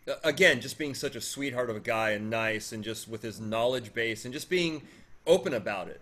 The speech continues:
like, "This is what I do," and, and just taking care of people, and, and again, I just, um,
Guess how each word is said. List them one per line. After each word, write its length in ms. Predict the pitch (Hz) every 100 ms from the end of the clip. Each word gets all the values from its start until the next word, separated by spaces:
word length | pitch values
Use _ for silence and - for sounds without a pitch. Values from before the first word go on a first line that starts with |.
| -
like, 180 | - 120 - - -
"This 100 | 117
is 80 | 147
what 160 | 165 175
I 120 | 147
do," 340 | 131 160 127
and, 160 | 107 123
and 220 | 143 135
just 200 | 131 -
taking 220 | 156 123
care 240 | 113 127 120
of 100 | 107
people, 420 | 110 - 107 104
and, 140 | 104
and 180 | 110 120
again, 280 | 117 123 113
I 100 | 107
just, 340 | 110 107 -
um, 340 | 113 101 98